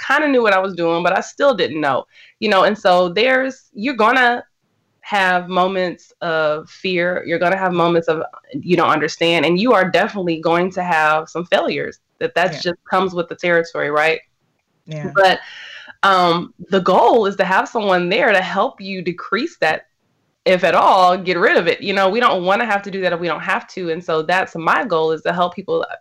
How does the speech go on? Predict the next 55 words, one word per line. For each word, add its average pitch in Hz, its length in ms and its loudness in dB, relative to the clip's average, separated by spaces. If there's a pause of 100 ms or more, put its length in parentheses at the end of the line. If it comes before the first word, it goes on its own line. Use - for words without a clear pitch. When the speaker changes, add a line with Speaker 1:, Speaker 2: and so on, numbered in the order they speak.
Speaker 1:
Hey, 220 240 -2
look, 208 280 2
I've 202 140 2
already 170 240 2
done 190 280 2
this 190 240 0
and 160 100 -4
it, - 80 -8
I 156 100 0
didn't 170 200 -2
Speaker 2:
Mm-hmm. 170 40 -2
Speaker 1:
work. 175 240 2 (400)
I 165 140 0
know 185 200 2
people 202 280 -6
in 151 40 -4
my 135 120 0
network 220 440 -2
who 185 100 -8
did 147 260 -6
that 220 280 2
and 147 140 -6
that 180 100 2
didn't 185 180 -4
work. 170 280 0
So, 151 380 -4 (320)
you 175 80 -6
know, 156 240 -2
to 160 100 -2
help 185 260 0
you 180 120 -8
streamline 175 580 0
that 165 180 -4
process 180 480 -2
so 160 60 -6
you 160 220 -6
don't 170 520 0
get 156 280 -2 (640)
overwhelmed. 170 800 2
I - 80 -2
mean, 196 180 0
'cause 196 160 -2
a 185 80 2
lot 247 140 2
of - 60 -4
people, 226 320 2
th-, - 100 -6 (280)
they 190 120 0
would 403 140 2
have 233 80 0
stopped 202 260 0
after 208 180 -4
the 180 100 -12
first 208 280 -2
business. 320 420 -8